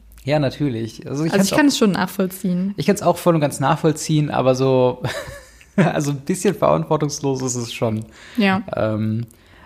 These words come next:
Speaker 1: aber im Großen und Ganzen, ja, also ich meine, McGonagall hat ja auch gesagt, dass sie morgen, also an dem, an dem Tag, äh, jetzt, äh, danach, dass sie dann die Schüler quasi nach Hause schicken, was ja quasi das Ende von Hogwarts bedeutet.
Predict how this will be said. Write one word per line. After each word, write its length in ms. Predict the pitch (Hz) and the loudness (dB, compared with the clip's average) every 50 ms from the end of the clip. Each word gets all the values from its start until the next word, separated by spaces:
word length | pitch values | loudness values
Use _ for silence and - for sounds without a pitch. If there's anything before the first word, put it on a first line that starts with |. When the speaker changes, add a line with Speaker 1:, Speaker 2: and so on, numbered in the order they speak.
| _ | _
Speaker 1:
aber 220 | - 135 135 143 143 | 0 2 4 6 4
im 100 | 143 139 | 4 4
Großen 280 | 151 165 165 170 160 | 2 0 2 4 2
und 60 | 147 127 | 2 4
Ganzen, 600 | 131 131 147 147 - - 147 139 139 143 139 - - - _ _ _ _ _ _ _ _ _ _ _ _ _ _ _ | 4 2 2 0 -2 -2 0 0 0 -2 -4 -8 -18 -20 _ _ _ _ _ _ _ _ _ _ _ _ _ _ _
ja, 240 | - 135 165 170 151 | -2 2 2 4 4
also 480 | 117 107 117 120 120 - 131 123 127 135 | 2 0 -2 -4 -4 -4 -4 -2 0 0
ich 120 | 131 - | 0 2
meine, 200 | 147 135 131 131 | 2 2 2 2
McGonagall 760 | 127 - - - 131 127 123 131 131 - 135 139 143 135 135 | 0 -2 -4 -6 -6 -4 -2 -2 2 4 4 4 4 2 2
hat 80 | 135 135 | 2 2
ja 120 | 131 117 | 2 0
auch 40 | - | 0
gesagt, 300 | - 127 117 131 131 - | 0 0 -2 -2 -2 -2
dass 100 | 135 - | -6 -4
sie 100 | - 131 | -2 -2
morgen, 440 | 120 113 107 110 123 135 143 143 135 | 0 2 4 4 4 4 4 0 -2
also 160 | - 117 120 120 | -2 0 0 0
an 120 | 117 120 | 0 0
dem, 220 | 120 117 117 113 - | -2 0 -2 -2 -4
an 120 | 120 120 | -4 -4
dem 140 | 117 113 107 | -4 -4 -6
Tag, 440 | - - 117 120 123 123 - - 147 - _ _ _ _ | -4 0 2 2 2 2 -2 -10 -18 -18 _ _ _ _
äh, 400 | - 123 120 120 123 64 62 - - - - _ _ | -4 -4 -2 -2 -2 -2 -2 -4 -6 -10 -14 _ _
jetzt, 560 | 127 120 123 117 - - - - - - - - | -6 -2 -2 -2 -2 -4 -14 -14 -14 -16 -14 -12
äh, 140 | - - - 143 147 127 | -12 -10 -10 -12 -6 -2
danach, 460 | 131 123 120 120 127 135 147 - - - - - - - - - | 0 0 2 2 2 2 0 -2 -8 -18 -20 -20 -20 -20 -20 -4
dass 140 | - 127 - | -4 -2 2
sie 60 | 131 123 | 4 4
dann 120 | 117 117 | 4 4
die 80 | 117 113 | 2 -2
Schüler 340 | - - 151 131 135 127 | 0 0 2 4 4 4
quasi 260 | 123 - 135 123 117 117 | 4 4 0 0 2 2
nach 140 | 113 104 | 0 2
Hause 220 | 123 160 170 151 127 | 2 2 2 2 -2
schicken, 480 | - - 123 117 - 127 135 151 143 | -2 -2 -4 -2 0 0 -2 0 2
was 160 | 123 117 - - | 0 0 0 0
ja 80 | 127 - | -4 -2
quasi 240 | - 123 117 120 | 0 0 2 2
das 120 | 120 - - | 0 0 -2
Ende 360 | - - - 131 131 131 131 | -8 -4 0 0 2 2 0
von 260 | - - 127 104 - | -2 -4 -6 -4 -2
Hogwarts 360 | 127 113 - 120 117 104 - | -4 -2 -2 -2 -6 -6 -6
bedeutet. 540 | - 120 113 120 117 117 110 - 120 117 - | -8 -6 -6 -2 -2 -2 -2 -4 -8 -8 -10